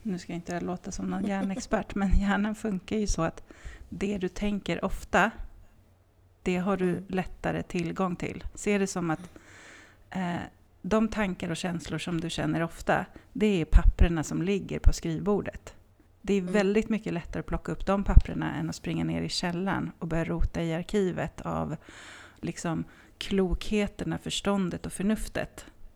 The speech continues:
Speaker 1: Som,
Speaker 2: Mm.
Speaker 1: alltså, om du är van att tänka så här oroliga katastroftankar om saker.
Speaker 2: Mm.
Speaker 1: Om du är van att känna oro och ångest så,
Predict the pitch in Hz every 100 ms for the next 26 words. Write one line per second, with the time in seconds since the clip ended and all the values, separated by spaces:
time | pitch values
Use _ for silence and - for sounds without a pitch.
0 | - - - 180 190 175 170 220 190 190
1 | 151 208 202 202 202 233 226 202 190 196
2 | 170 - 165 - 190 - 185 175 175 170
3 | 165 175 - - - 180 160 - 190 175
4 | - 165 156 - 160 - - 170 - -
5 | - _ - _ _ _ _ - 196 185
6 | _ _ _ _ _ _ _ _ - 180
7 | 185 180 208 220 202 180 185 175 170 170
8 | 175 185 185 185 180 175 - 170 165 156
9 | 156 - - -